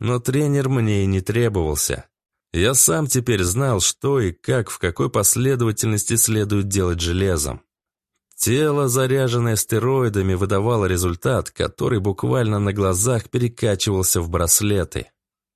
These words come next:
Порадовавшись, что додумался захватить пустые браслеты с собой, я через два часа интенсивной тренировки сменил гаджеты на своих запястьях.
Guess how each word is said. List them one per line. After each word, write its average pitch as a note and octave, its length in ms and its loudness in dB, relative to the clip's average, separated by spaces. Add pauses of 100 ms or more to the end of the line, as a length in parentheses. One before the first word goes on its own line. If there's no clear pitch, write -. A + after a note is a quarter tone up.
(120)
Порадовавшись, G2+ 840 0
что - 240 -2
додумался B2+ 560 0
захватить G2 600 -2
пустые G#2+ 400 -2
браслеты F#2 560 0
с - 60 2
собой, F2+ 540 0 (340)
я G2+ 340 0
через C3+ 320 0
два B2+ 220 0
часа B2+ 400 2
интенсивной G#2+ 600 0
тренировки F#2+ 640 0
сменил G#2 440 0
гаджеты G#2+ 540 0
на A#2+ 100 2
своих F2+ 360 0
запястьях. E2 840 -4